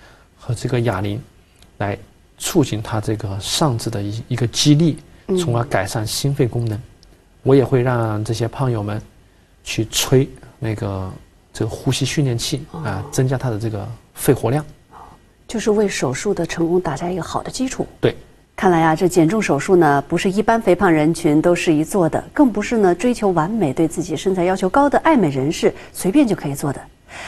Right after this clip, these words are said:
Speaker 2: 但是对于肥胖症患者来说呀，手术可能是唯一能够选择的方式，因为呢，肥胖症患者他们要解决的主要问题呀，可能还不是这个瘦身减肥，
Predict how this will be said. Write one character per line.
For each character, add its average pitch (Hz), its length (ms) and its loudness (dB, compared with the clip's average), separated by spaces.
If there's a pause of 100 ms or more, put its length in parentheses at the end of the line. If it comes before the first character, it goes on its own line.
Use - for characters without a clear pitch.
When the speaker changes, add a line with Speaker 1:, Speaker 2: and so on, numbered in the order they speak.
Speaker 2:
但 214 160 4
是 196 160 4 (160)
对 226 160 4
于 190 60 6
肥 202 180 2
胖 254 160 0
症 262 120 0
患 302 220 4
者 160 120 -2
来 120 160 -4
说 151 180 -2
呀， 143 160 -2 (220)
手 143 280 -2
术 190 280 0
可 - 160 -6
能 143 100 -2
是 - 160 -2
唯 160 160 2
一 240 180 4
能 208 140 2
够 160 120 -4
选 143 160 -6
择 131 100 -6
的 180 60 -8
方 277 200 -2
式， 269 220 -2 (560)
因 311 100 8
为 320 120 10
呢， 254 140 8
肥 220 140 2
胖 262 160 4
症 240 140 0
患 277 180 2
者 151 260 2
他 - 140 -6
们 185 80 2
要 180 140 4
解 147 200 -2
决 139 120 -2
的 147 160 -2
主 - 180 -6
要 170 120 4
问 175 160 0
题 143 160 -4
呀， 139 140 0 (420)
可 - 120 -4
能 175 100 4
还 170 140 -2
不 202 140 -8
是 190 380 4
这 180 140 -2
个 170 60 -2
瘦 214 240 2
身 226 220 0
减 143 260 0
肥， 139 360 0